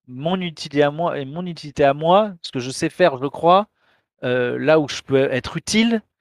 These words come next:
c'est en étant pédagogue pour transmettre des connaissances. Donc moi, j'essaie de faire ça. Après, heu, bah, je, oui, je sais bien, tout le monde n'est pas prêt, en fait. Te, te, tout le monde n'a pas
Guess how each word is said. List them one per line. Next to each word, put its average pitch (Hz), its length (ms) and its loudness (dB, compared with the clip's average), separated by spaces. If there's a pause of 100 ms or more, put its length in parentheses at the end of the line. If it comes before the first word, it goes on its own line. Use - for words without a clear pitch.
(220)
c'est - 460 4 (400)
en 139 140 2
étant 180 260 2
pédagogue 165 720 2 (100)
pour 139 120 -12
transmettre 160 380 -4
des 156 100 -4
connaissances. 139 540 -12 (600)
Donc 151 180 0 (140)
moi, 156 220 0
j'essaie 156 260 -2
de 131 100 -4
faire 143 200 -4
ça. 185 200 0 (460)
Après, 165 480 4
heu, 123 360 -4
bah, 120 400 -4
je, 110 260 -12
oui, 135 120 -10
je 147 120 -8
sais 170 200 -2
bien, 180 240 -2 (100)
tout 170 120 -6
le 165 40 -2
monde 180 160 -2
n'est 165 80 6
pas 156 160 2
prêt, 156 220 -2
en 127 60 -4
fait. - 300 -14 (120)
Te, 131 120 -6
te, 139 120 -8
tout 147 160 -8
le 151 60 -10
monde 160 100 -10
n'a 139 120 4
pas 139 260 4